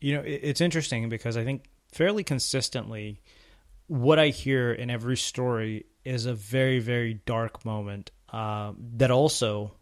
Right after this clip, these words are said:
ends up being the turning point for just drastic change. You mentioned finding a, a silver lining in all of this.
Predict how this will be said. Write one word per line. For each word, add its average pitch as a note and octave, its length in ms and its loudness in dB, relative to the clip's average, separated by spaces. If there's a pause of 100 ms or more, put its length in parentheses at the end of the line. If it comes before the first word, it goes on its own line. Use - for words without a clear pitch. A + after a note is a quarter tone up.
(420)
ends B2 200 0
up A2 80 -2
being A2 220 -2
the A2 60 -4
turning G#2 360 -8
point G#2+ 280 -10 (140)
for G#2+ 280 -6 (340)
just C3+ 300 0 (180)
drastic C3 640 2
change. A2 420 -6
You F#3 120 2
mentioned C3+ 580 0 (920)
finding D#3 720 0
a, B2 240 -6
a B2 80 -2
silver C3 400 2
lining A2+ 400 0
in G#2 80 -8
all G2+ 180 -8
of G2+ 80 -12
this. G#2+ 280 -10